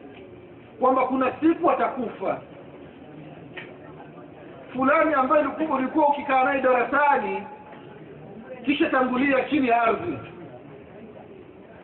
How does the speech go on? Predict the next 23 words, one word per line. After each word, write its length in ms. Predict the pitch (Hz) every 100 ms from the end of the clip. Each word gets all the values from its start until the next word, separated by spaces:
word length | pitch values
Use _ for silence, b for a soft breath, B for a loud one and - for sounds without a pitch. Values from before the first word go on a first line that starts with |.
| 160 - 208 - - 247 - 214 214 214 214 - 233 220 240 - 220 220 - - -
Fulani 380 | 240 294 311 294
ambaye 260 | 262 320
mlikuwa 300 | 269 277 311
mnafanya 420 | 277 262 269 262 254 240
naye 300 | 285 269 -
kazi 280 | 285 254
moja, 560 | 262 285 262 233 202 196 - - - - - - - -
kampuni 500 | 254 254 247 294 277
moja, 480 | 269 294 285 226 214
kisha 260 | 311 349 262
tangulia, 540 | 254 247 247 277 262
wewe 200 | 285 277
umebaki. 600 | 262 247 226 247 - 202 151 - - - - - 165
Hii 160 | 294
ni 160 | 330 262
message 440 | 294 294 262 208
ya 60 | 233
Mwenyezi 440 | 226 220 202 233
Mungu 320 | 240 233 196 202
Subhanahu 480 | 180 180 202 180
wa 80 | 170
Ta'ala 280 | 185 175 170
anakutumia. 560 | 151 151 143 139 135